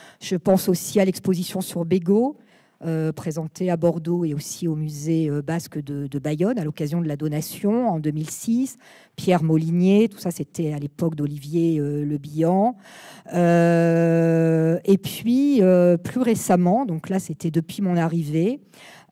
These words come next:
euh, le numéro quatre-vingt-seize, très beau, euh, numéro, euh, au titre très joyeux, Splendeur et volupté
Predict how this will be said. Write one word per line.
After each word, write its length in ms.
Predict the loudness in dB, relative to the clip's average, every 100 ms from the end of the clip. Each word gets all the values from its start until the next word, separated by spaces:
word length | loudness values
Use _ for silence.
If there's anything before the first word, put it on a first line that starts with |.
| 0
euh, 500 | 4 4 6 6 6
le 140 | 6
numéro 360 | 4 4 4 4
quatre-vingt-seize, 1040 | 2 0 2 2 2 0 0 2 2 -2
très 240 | -8 -4 -2
beau, 220 | 2 4
euh, 260 | 4 4
numéro, 840 | 4 4 4 2 2 2 4 2 2
euh, 120 | -2 -8 _ -8
au 120 | -8
titre 560 | -8 -12 -10 -8 -10
très 260 | -10 -4 -2
joyeux, 580 | 0 2 2 4 2 2
Splendeur 720 | -2 -2 -2 2 4 4 4
et 80 | 0
volupté 680 | 0 -2 -6 -6 -6 -6